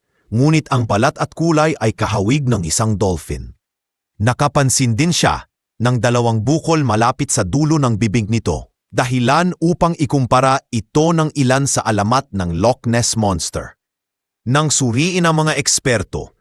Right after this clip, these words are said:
tinukoy nila ito bilang isang beaked whale, isang bihirang uri ng balyena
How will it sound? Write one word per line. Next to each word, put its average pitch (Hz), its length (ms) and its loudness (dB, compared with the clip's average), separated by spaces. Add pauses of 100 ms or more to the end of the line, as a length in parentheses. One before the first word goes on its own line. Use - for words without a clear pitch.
(280)
tinukoy 180 560 0
nila 151 180 2
ito 135 380 0
bilang 127 400 0
isang 107 320 0
beaked 131 400 -2
whale, 127 400 0 (320)
isang 127 320 2
bihirang 156 580 2
uri 156 300 4
ng 127 160 2
balyena 110 580 2